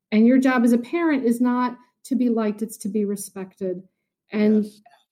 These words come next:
Speaker 1: and that's hard. That's really, really hard when you have a generation that, um, is just really struggling with its own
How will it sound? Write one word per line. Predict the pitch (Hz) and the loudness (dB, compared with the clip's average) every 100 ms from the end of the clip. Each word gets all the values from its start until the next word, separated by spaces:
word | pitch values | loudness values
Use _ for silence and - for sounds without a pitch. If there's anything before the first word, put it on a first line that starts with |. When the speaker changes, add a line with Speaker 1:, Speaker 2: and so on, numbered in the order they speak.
| _ | _
Speaker 1:
and | 269 | 4
that's | 294 302 - | 4 2 -2
hard. | - 254 214 165 190 | -2 0 2 0 -2
That's | 247 - | -4 -4
really, | 240 247 277 269 254 | -2 2 4 4 2
really | 240 240 | 0 -2
hard | 233 - 220 214 208 | -2 -4 -4 -2 -2
when | 214 214 | 0 0
you | 214 | -2
have | 196 208 196 190 190 _ _ _ _ | -4 -4 -4 -6 -8 _ _ _ _
a | 226 | -8
generation | 202 220 214 220 254 262 226 214 202 | -4 -2 0 0 0 0 0 2 0
that, | 202 202 - _ _ _ _ _ | -2 -4 -8 _ _ _ _ _
um, | 208 196 202 202 196 220 240 _ | -12 -10 -10 -14 -14 -16 -20 _
is | 240 233 - | -6 -6 -2
just | 233 233 | -4 -2
really | 214 226 233 | 0 4 2
struggling | 220 - 240 226 226 | 0 -2 -2 2 2
with | 220 214 | 2 -2
its | 214 226 | -4 0
own | 220 220 220 214 208 | 2 2 2 0 -4